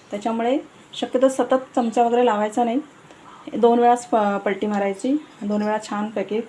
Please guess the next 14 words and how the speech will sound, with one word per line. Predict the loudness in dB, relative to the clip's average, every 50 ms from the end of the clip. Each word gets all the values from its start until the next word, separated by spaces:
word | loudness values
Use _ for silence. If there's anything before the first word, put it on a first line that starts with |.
| -8
अ, | -8 -6 -4 -4 -6 -6 -8 -8 -8
अ, | -6 -6 -6 -8 -6 -4
तळले | -2 0 0 0 -2
जातात | -2 -2 -4 -4 -6
ते. | -6 -2 -2 -2 -2 -2 -6 -14 -20 -20 -20 -20 -20 -20 -20 -20 -20 -20 -20 -16 -14 -8
आता | -2 0 2
आपण | 2 2 2 -2 -2
हे | -4 -4
पण | -4 -4 -4 -2
तळून | 0 -2 -2 -2 -4
घेऊया. | -6 -6 -6 -6 -6 -8 -12 -18 -20 -20 -20 -20 -20 -20 -20 -20 -20 -20 _ _ -20 -20 -20 -20 -20 -20 -20 -20 -20 -20 -20 -20 -20 -20 -20 -20 -18 -14 -14
आपल्या | -10 -2 0 2 2
इथे, | 4 4 4 4 6 4 4 2 -2 -16 -20 -20 -20 -20 -20 -20 -10
अ, | -6